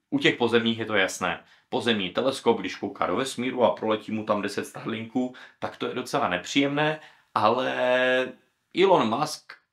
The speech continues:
s tím nic moc nedělá a já si myslím, že má i motiv, protože, eh, ve chvíli, kdy nebudou fungovat pozemní teleskopy, no tak bude potřeba vynášet teleskopy do vesmíru a kdo jiný umí vynášet věci do vesmíru lépe než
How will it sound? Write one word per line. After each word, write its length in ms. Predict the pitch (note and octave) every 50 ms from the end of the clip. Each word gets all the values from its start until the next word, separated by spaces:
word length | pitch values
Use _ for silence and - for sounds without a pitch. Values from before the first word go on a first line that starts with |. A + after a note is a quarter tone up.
| _ -
s 140 | - - -
tím 220 | - - F3+ F3 E3+
nic 180 | F#3 F3 D#3
moc 240 | E3+ D3+ B2 - -
nedělá 460 | G#2+ A#2 A#2+ B2+ C#3+ C#3+ C#3+ C#3+ C#3+
a 180 | C#3 - A#2 G#2+
já 140 | G#2+ A#2 A#2
si 140 | - -
myslím, 300 | B2+ A#2+ A#2 - C3 B2
že 100 | A2+ A2+
má 240 | G2+ G#2+ G#2 G2+ - -
i 60 | E2+
motiv, 480 | D#2+ E2+ F#2+ - - F#2+ F2+ F2 -
protože, 480 | - - - - - G2+ F#2 E2+ G2 G#2
eh, 760 | G2+ G2+ G2 F#2+ - - - - - _ - - G2 F#2 F2
ve 120 | F2+ A2
chvíli, 380 | A2 - - C#3 C#3 C3+ C3+ C3
kdy 460 | A#2 A2+ A2 A2+ A2 A2 A2 A2 G#2+
nebudou 400 | G#2+ G#2+ G#2 A#2 A2+ A2+ A2+ A2
fungovat 640 | A2 - C3+ A#2+ G#2+ G#2+ A2 G2 G2+ F#2+ F#2 -
pozemní 500 | - - B2 A2 A#2+ A#2+ A#2+ A#2 A#2 A#2
teleskopy, 600 | A#2 B2 A#2+ A#2+ A#2 A#2 - - B2+ - - - C#3
no 120 | D3+ F3
tak 140 | E3+ D#3+ D3+
bude 240 | C#3+ C#3+ D#3 D#3 D3+
potřeba 540 | D3+ - A#2 - - - B2+ B2+ C3+ B2+ A#2+
vynášet 500 | G#2+ A#2 A#2+ B2+ B2 A#2 - - - -
teleskopy 500 | B2+ C3 C3 C3 - - A#2 - C#3+ A#2+
do 120 | A2+ A2+
vesmíru 640 | D3 D#3 D3 - - C#3 C#3+ C#3+ C#3 C#3+ C#3+ C#3 - - - - - - -
a 100 | F2+ E2+
kdo 320 | D#2+ F2+ F2+ - E2+ E2+
jiný 340 | F2 F2+ F2+ F#2 G#2 G#2 G#2
umí 260 | F2+ G2+ G#2+ A2 G#2+
vynášet 480 | G#2 G#2 A2 A2 G#2+ G#2+ - - A#2 G#2+
věci 280 | G2+ G#2+ G#2 - -
do 80 | G#2 G#2
vesmíru 460 | G#2 G#2+ G#2 - - A2 G#2+ G#2 G#2+
lépe 360 | G#2+ G#2 G2+ - - G#2+ G2+
než 320 | G2 A#2 C#3 C#3+ - -